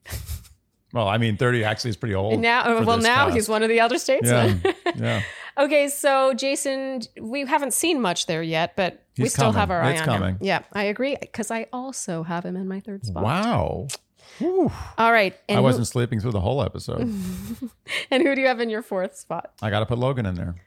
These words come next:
Speaker 1: Ooh, so you, okay. Oh, this is interesting, 'cause in my fourth spot, I have Spencer, still holding out
Speaker 2: No?
Speaker 1: for Spencer.
Speaker 2: All right, all right.
Speaker 1: I think he's gonna be
Speaker 2: I
Speaker 1: my
Speaker 2: was
Speaker 1: dark
Speaker 2: struggling
Speaker 1: horse.
Speaker 2: with Spencer.
Speaker 1: You are?
Speaker 2: Yeah, I was struggling. I was thinking about
Speaker 1: I mean,
Speaker 2: it.
Speaker 1: we haven't seen any one-on-one time yet, but I, he's my dark horse. I'm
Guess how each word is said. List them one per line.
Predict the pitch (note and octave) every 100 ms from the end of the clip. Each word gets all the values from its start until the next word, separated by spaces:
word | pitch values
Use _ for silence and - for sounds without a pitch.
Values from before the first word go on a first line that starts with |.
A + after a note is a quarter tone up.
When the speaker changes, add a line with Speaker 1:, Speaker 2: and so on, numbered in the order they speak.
| _ _ B3
Speaker 1:
Ooh, | F#4 A#4+ C4+ G#3+ G3 F#3
so | - - C#4+
you, | C4 C4+ F#4 G#4+ G#4
okay. | D#4+ D#4+ E4 - - B3
Oh, | A#3+
this | B3
is | B3
interesting, | A3+ G3+ G3 E3+
'cause | A3 A#3+
in | A#3
my | C4+
fourth | E4+ E4+
spot, | - B3+ -
I | A#3
have | B3
Spencer, | - F#3+ F#3 F#3+ G#3 -
still | - G3+ G3+
holding | G#3 G#3+ G#3
out | F3+ F#3+ - -
Speaker 2:
No? | A2
Speaker 1:
for |
Spencer. | A3 G#3 F3+ F3 G3 A3
Speaker 2:
All |
right, | G#3
all | G#3 G3+ F#3
right. | G#3+
Speaker 1:
I | -
think | B3+
he's | B3 G#3
gonna | A3
be | A3
Speaker 2:
I |
Speaker 1:
my | F#3+
Speaker 2:
was |
Speaker 1:
dark | F#3+ F3+
Speaker 2:
struggling | C3 -
Speaker 1:
horse. | G#3+ -
Speaker 2:
with | -
Spencer. | G2 F#2+ A2+ B2 - _ -
Speaker 1:
You | A#3
are? | A3 C#4 A#4+
Speaker 2:
Yeah, | F3
I | F#3+
was | -
struggling. | D3+ G#2+ G2+
I | G#2
was | A#2
thinking | A#2 F#2+
about | F2 E2
Speaker 1:
I | A3
mean, | B3+
Speaker 2:
it. |
Speaker 1:
we | C4
haven't | D#4 C#4
seen | G#3+ G3
any | G3 F#3+ F#3+ E3+ D3+ E3+
one-on-one | - G3 F3+ E3 E3
time | E3 F3 E3
yet, | D#3
but | F#3
I, | G3+ G#3+
he's | A3+ B3
my | B3
dark | A3+ A3 A3
horse. | A3+ G#3+ G#3 A#3
I'm | G3 F3